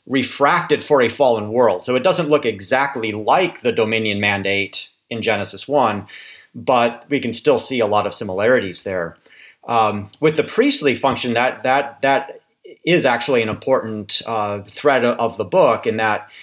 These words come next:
uh, I think, you know, what we, when, when we look at the tasks that are given to, uh, the human race in the Noahic covenant, they're not, you wouldn't say, priestly functions. There is no holy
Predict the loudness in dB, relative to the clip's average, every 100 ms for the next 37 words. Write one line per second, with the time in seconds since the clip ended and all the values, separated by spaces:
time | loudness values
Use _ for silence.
0 | -20 -20 -10 -4 -4 -4 -2 -2 -2 -6
1 | -2 2 4 2 0 0 -2 -6 -20 _
2 | -20 -20 -14 0 0 2 2 2 2 2
3 | 2 2 0 -2 2 2 2 2 2 0
4 | 2 2 2 -2 -4 -4 -2 -4 -8 -12
5 | _ _ -6 -4 -2 -4 -10 -8 -6 -2
6 | 0 2 2 2 0 -2 -6 -4 0 0
7 | 0 -2 0 0 0 -6 0 0 2 2
8 | 2 0 -14 -10 -4 -4 -2 -2 -2 -8
9 | -2 0 0 -2 -2 0 0 0 -2 -6
10 | -2 0 2 0 2 4 4 2 0 2
11 | 0 -2 -6